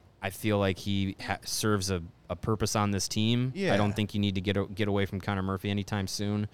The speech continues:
Speaker 1: So I, I don't know if there's anything you have to get away from. But again,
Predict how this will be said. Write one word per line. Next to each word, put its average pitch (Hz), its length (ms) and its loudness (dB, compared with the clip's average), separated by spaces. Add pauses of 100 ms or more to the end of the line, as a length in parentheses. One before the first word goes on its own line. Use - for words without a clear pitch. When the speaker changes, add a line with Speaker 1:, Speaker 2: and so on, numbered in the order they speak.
(560)
Speaker 1:
So 160 140 4
I, 180 320 4
I - 20 2
don't 196 180 4
know 113 460 6 (420)
if 117 280 -2
there's 110 300 4
anything 110 640 2 (580)
you 110 100 2
have 110 140 2
to 101 60 -10
get 101 120 4
away 95 260 2
from. 156 380 2 (840)
But 123 280 6
again, 107 460 0